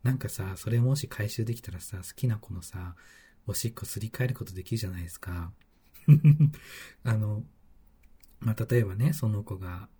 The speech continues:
ね、おしっこ提出したらさ、その子のおしっこと、私のおしっこ入れ替えちゃうんですね。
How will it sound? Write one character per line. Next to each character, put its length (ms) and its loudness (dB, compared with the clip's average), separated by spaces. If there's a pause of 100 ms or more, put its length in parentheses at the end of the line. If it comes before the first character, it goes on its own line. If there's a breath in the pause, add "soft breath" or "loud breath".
(320)
ね、 320 2
お 60 -4
し 140 -6
っ 40 -6
こ 120 -8
提 200 -4
出 200 -8
し 80 -10
た 100 -8
ら 100 -10
さ、 140 -10
そ 140 -4
の 120 4
子 100 -4
の 100 0
お 40 0
し 140 -2
っ 60 -4 (100)
こ 140 -8
と、 280 0 (680 loud breath)
私 300 2
の 80 6
お 40 8
し 100 2
っ 60 -2
こ 120 -4
入 120 -2
れ 40 -6
替 140 2
え 20 -6
ち 160 -10
ゃ 40 -6
う 40 -6
ん 60 -8
で 100 -12
す 120 -12
ね。 240 -2